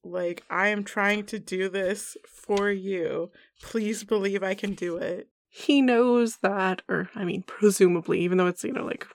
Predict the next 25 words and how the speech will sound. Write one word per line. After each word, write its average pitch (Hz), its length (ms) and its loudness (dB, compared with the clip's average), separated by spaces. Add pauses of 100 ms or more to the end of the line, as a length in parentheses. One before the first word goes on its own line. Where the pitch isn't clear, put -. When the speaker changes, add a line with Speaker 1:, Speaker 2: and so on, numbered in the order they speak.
Speaker 2:
w-, 196 120 -2 (360)
word 196 240 8
of 190 180 2
God - 320 2
on 185 120 -2
the - 100 -2
author 196 340 -4
here. - 300 -8 (240)
Speaker 1:
Mm-hmm. 196 220 -6 (200)
Speaker 2:
You 202 320 2
wouldn't 226 340 4 (100)
ho-, - 180 -10 (120)
<laughs> - 140 -18
presumably 196 520 8
be 185 120 0
soulmates 185 380 2
with 185 100 -4
someone 180 320 -2
that 202 140 -2
you 208 340 0
wouldn't 202 360 2
match 254 280 0
up 302 240 2
with 185 160 -2
nicely. - 560 -2